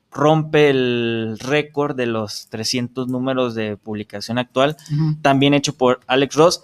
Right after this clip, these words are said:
Speaker 1: Se me hace un detalle algo interesante porque, pues, Spawn es, creo que, de las series más grandes de Image,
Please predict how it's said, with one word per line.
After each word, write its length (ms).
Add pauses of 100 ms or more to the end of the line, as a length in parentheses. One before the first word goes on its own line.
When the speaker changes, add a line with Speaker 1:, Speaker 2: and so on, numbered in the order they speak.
Speaker 1:
Se 160
me 60
hace 140
un 360 (200)
detalle 400
algo 360
interesante 680
porque, 300
pues, 200
Spawn 540
es, 380
creo 180
que, 400
de 120
las 140
series 220
más 160
grandes 420
de 100
Image, 460